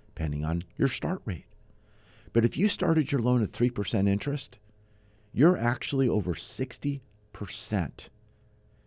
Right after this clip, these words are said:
Sixty percent interest. But later on,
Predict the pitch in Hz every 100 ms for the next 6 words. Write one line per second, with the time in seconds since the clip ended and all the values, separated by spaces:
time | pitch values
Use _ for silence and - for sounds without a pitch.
0 | _ _ - - 247 - 294 - 87 -
1 | - 196 202 - - - _ - - _
2 | - 214 226 - - - - - _ -
3 | _ _ _ _ _ _ _ - 123 98
4 | 101 92 95 113 175